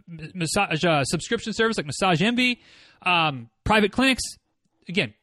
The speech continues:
so many options. But having somebody that's, that's trustful, that's trustful, that's trustworthy, that you can trust, uh, maybe that comes highly recommended, somebody that you've worked with in the past that knows, you know,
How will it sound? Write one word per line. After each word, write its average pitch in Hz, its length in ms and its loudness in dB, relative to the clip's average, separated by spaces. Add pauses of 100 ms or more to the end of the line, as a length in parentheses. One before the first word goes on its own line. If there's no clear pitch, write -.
(120)
so 233 200 -2
many 233 160 2
options. - 500 -2 (640)
But 175 160 -2
having 220 320 2
somebody 220 340 2
that's, 170 320 -2
that's 147 220 -4
trustful, 240 640 0 (640)
that's - 160 -4
trustful, - 560 -4
that's - 200 -8
trustworthy, 175 680 -2
that 147 120 -4
you 196 100 4
can 220 140 0
trust, - 480 -2 (440)
uh, 156 120 -2
maybe 202 180 2
that 175 100 0
comes 196 220 2
highly 202 260 4
recommended, 196 600 0
somebody 196 280 0
that 170 60 -2
you've 151 140 2
worked 190 200 2
with 214 120 0
in 170 60 -6
the 143 80 -6
past 262 440 0 (360)
that 170 180 0
knows, 190 440 2
you 170 80 2
know, 139 200 2